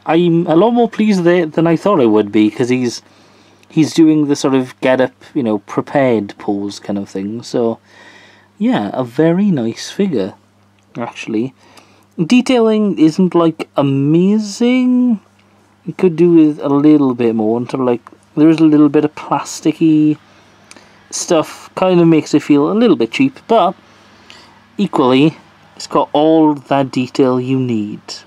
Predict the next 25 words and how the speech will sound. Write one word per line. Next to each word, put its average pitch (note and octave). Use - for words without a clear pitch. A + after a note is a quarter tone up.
All G2+
of -
it. -
Okay, A#3+
so D#3+
these F#3
are E3+
sumo D#3+
wrestlers. A2+
Um, D3
and C4+
yeah, A#3+
they D#3+
come E3
in D#3+
different D#3+
poses. F3
There's, C3+
like, B2
ringside C#3
poses C#3+
and C#3
stuff. -
I C4
got, C3